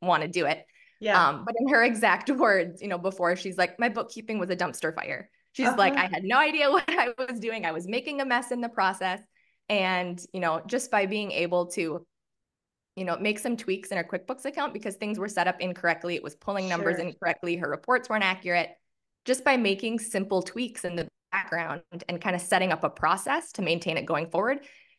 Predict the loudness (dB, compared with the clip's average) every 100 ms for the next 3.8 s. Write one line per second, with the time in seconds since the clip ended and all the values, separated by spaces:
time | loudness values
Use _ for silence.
0 | _ -2 2 2 0 2 4 4 2 -4
1 | -2 -2 2 0 2 0 2 2 0 -2
2 | -2 -2 0 -2 -2 -2 -2 2 2 2
3 | -2 0 2 0 0 0 0